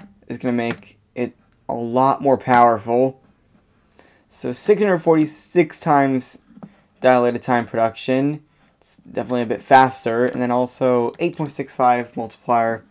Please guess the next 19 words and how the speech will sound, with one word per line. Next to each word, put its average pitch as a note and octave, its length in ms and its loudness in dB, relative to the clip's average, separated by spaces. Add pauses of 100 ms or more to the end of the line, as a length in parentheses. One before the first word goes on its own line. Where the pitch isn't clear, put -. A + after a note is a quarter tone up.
(460)
on B2 120 -12
Bank's C3 260 0
Infinity A2+ 420 -8
and A2 100 -6
Replicani A2+ 460 -4
speed. A#2 380 -8
But D3 160 -2
the G3 80 -6
most A3+ 240 2
exciting A3 500 2
thing B2+ 400 0
is C3 100 -8
I D#3 140 -2
can D#3+ 240 -8 (460)
Eternity F#3+ 440 0
for C#3 360 2
E, G3 220 -8 (120)
over E3 320 2
E G3+ 380 -2